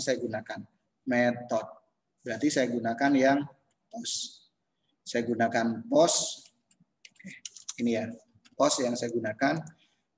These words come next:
<clears throat> Berikutnya, masukkan nama Anda. Ini caption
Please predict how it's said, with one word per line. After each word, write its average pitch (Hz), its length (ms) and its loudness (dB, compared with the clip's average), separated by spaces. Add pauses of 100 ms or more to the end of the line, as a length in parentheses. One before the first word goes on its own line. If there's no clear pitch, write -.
(320)
<clears throat> 185 80 8 (1900)
Berikutnya, 143 880 4
masukkan 151 480 4
nama 120 320 4
Anda. 107 240 -6 (3000)
Ini 110 160 -8
caption 117 560 -2